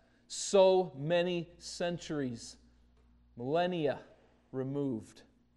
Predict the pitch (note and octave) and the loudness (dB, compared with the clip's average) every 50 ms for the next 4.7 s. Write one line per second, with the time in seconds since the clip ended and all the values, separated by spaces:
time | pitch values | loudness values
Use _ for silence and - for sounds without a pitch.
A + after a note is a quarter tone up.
0 | _ _ _ _ _ _ _ _ _ - - - - E3+ E3+ E3 D#3+ - - D3+ | _ _ _ _ _ _ _ _ _ -20 -18 -4 4 4 6 6 4 0 -4 -6
1 | C#3+ - - C3+ C3 - D3 C#3+ D3 C#3 C3+ B2+ C3 C#3 C3+ C3+ C3 A2 A#2 A#2+ | -8 -6 -6 -6 0 2 2 2 2 0 -2 -4 -4 -4 -4 -6 -6 -8 -10 -12
2 | G#2+ G#2 C3+ C3+ B2+ B2 - - - - B2 A#2 A2 G#2 - - G#2 G#2+ G#2+ G#2+ | -8 -6 -4 -4 -4 -4 -6 -8 -10 -10 -8 -8 -8 -10 -12 -12 -12 -12 -10 -12
3 | G2+ G2+ - - - - _ _ _ _ _ _ _ _ _ _ _ _ _ _ | -12 -14 -16 -16 -18 -20 _ _ _ _ _ _ _ _ _ _ _ _ _ _
4 | _ C3 B2+ B2+ B2 C3 C#3 C3 C3 C3+ C#3 - - | _ -4 -4 -2 -2 -4 -6 -4 -4 -6 -6 -6 -10